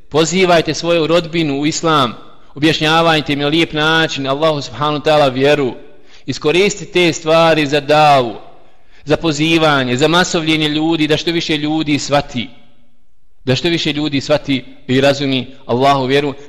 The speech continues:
Nemojte nasjedati na bombastične priče, lako je pričati, ali Boga mi kad dođe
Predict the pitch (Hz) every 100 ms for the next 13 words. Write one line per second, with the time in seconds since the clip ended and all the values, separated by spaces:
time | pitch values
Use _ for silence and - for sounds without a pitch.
0 | - 139 170 165 156 147 131 147 160 165
1 | 156 147 143 139 139 156 147 143 131 147
2 | 143 143 143 139 147 139 127 127 147 143
3 | 131 - - - - - 127 135 156 151
4 | 143 135 139 135 151 139 120 110